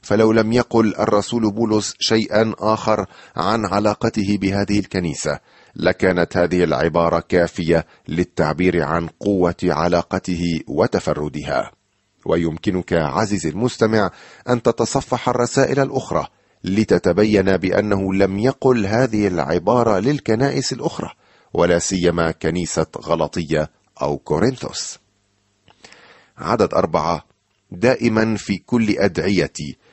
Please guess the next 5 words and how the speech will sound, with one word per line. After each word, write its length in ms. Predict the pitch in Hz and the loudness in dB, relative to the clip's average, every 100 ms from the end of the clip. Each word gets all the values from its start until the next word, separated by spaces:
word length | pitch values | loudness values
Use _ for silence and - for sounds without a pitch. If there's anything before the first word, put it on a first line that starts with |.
| _ | _
مقدماً 960 | 82 87 85 101 92 80 80 78 - 76 | -6 -4 -2 -4 -2 0 0 -2 -2 -6
الطلبة 580 | - 120 113 82 95 92 _ | -2 0 0 0 -2 -2 _
لأجل 540 | - 85 95 87 85 85 | -6 -2 0 0 0 -2
جميعكم 840 | 82 82 87 73 82 85 80 80 - | 0 -2 -2 -4 -4 -2 -2 -4 -12
بفرح." 720 | 71 92 - - - - - | -6 -4 -4 -8 -8 -10 -12